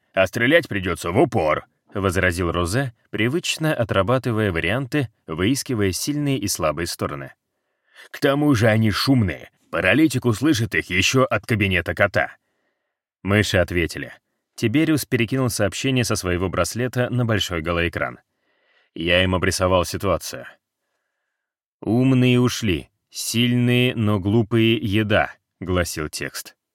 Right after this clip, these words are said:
Всем, даже Джоуку и Блейну, потребовалось время, чтобы продраться сквозь альтернативную мышиную орфографию. «Они мне нравятся!» Лицо Рузе озарила кривая улыбка.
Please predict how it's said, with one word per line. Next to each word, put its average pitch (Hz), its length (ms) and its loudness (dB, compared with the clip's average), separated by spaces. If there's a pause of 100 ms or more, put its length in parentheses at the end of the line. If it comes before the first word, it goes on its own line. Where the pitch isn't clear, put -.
(720)
Всем, 104 480 0
даже 76 240 -2
Джоуку 107 420 0
и 90 80 2
Блейну, 120 440 -2
потребовалось 120 640 -2
время, 92 460 -6 (200)
чтобы 139 360 -4
продраться 117 600 0
сквозь 117 520 -2
альтернативную 113 840 -2
мышиную 82 580 -4
орфографию. 80 640 -4 (800)
«Они 87 340 2
мне 226 120 0
нравятся!» 185 600 2 (420)
Лицо 95 420 0
Рузе 85 480 0
озарила 107 500 0
кривая 92 420 0
улыбка. 85 460 -4